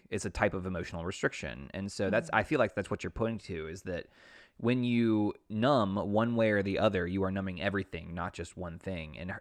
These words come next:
Speaker 1: diving into work, which is what I'm also guilty of, uh, workaholic here, a recovering workaholic, I should say, um,
Speaker 2: <laughs>
Speaker 1: is one of the, like,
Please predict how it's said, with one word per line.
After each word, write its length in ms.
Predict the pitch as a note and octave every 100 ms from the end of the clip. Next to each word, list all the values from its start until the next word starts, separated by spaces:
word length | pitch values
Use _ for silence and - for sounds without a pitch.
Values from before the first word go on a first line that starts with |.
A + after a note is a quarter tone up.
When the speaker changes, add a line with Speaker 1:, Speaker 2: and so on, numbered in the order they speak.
| A2
Speaker 1:
diving 320 | A#2 A2 B2
into 200 | A#2 G#2+
work, 340 | F#2+ A#2+ F#2+ -
which 140 | F#2
is 80 | F2
what 160 | F#2+ D#2+
I'm 220 | G2 G2 -
also 320 | - - E2
guilty 360 | B1 - -
of, 340 | C#2+ E2 - - -
uh, 220 | F2 D#2 F2+
workaholic 680 | F2+ F2+ F2+ F2 E2 - -
here, 500 | - G#2 F2 E2+ G#2 -
a 40 |
recovering 560 | F#2 - G#2 F#2 F#2 F2+
workaholic, 540 | F2+ F2 F2 F2 F2+ -
I 40 |
should 180 | F#2+ F2+
say, 260 | - F#2 G2 - - - - A3
um, 400 | G#3 G2+ F#2 F2+ - _ _
Speaker 2:
<laughs> 280 | _ _ -
Speaker 1:
is 420 | B2+ B2 A#2+ -
one 160 | C3+ C#3+
of 100 | -
the, 60 |
like, 160 | A2